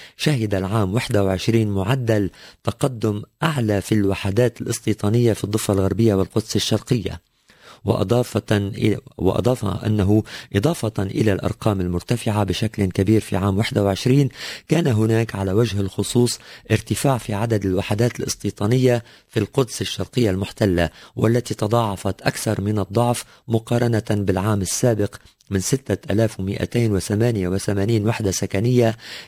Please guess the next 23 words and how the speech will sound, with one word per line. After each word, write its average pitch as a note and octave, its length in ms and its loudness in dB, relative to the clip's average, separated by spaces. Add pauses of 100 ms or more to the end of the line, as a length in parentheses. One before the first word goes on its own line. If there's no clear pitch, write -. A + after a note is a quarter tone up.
(100)
إلى G2+ 300 4
أربعة G#2+ 460 0
عشر A2 380 -4
ألفا A2 380 0
وثمانمائة G2 640 0
وأربعة A2+ 420 0
وتسعين G#2+ 580 0 (340)
وحدة F#2+ 600 -2
سكنية. - 640 -4 (380)
الاتحاد D#3 480 0
الأوروبي، B2 400 0
تابع G2+ 440 0
يقول، A2+ 480 2 (300)
جاء B2 280 0
هذا A2 300 2
الاتجاه G2 560 -2
لتعميق G2+ 580 0
المشاريع G2+ 540 2
الاستيطانية A#2+ 920 0 (320)
من A#2 140 4
خلال B2 420 2
الخطط A2+ 540 -2
والمناقصات، G#2 920 0